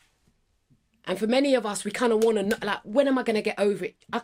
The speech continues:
can't tell you when, but if you keep sowing into yourself. So what did I do? I booked a three-month holiday away, well, holiday, worked while I was away, pushed all my clients online, exposed myself to difference, did something I'd always wanted to do.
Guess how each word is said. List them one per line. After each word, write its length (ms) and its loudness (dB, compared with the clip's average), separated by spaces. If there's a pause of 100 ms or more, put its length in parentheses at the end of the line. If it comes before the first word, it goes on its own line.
can't 300 -2
tell 240 2
you 120 -2
when, 160 -4
but 140 -10
if 160 -2
you 80 0
keep 260 -4
sowing 460 2
into 320 -4
yourself. 500 -12
So 120 -2
what 120 2
did 120 -2
I 80 2
do? 320 0 (340)
I 60 -4
booked 240 0
a 40 -8
three-month 800 -2 (440)
holiday 680 -2 (240)
away, 400 0
well, 160 0
holiday, 540 -2 (260)
worked 420 0
while 140 -4
I 60 -2
was 120 -2
away, 280 -2
pushed 320 -4
all 100 4
my 80 -4
clients 460 -2
online, 580 -4 (320)
exposed 680 0
myself 460 -2
to 100 -8
difference, 800 -10 (500)
did 180 2
something 320 2
I'd 160 -4
always 460 4
wanted 300 -2
to 100 -8
do. 400 -12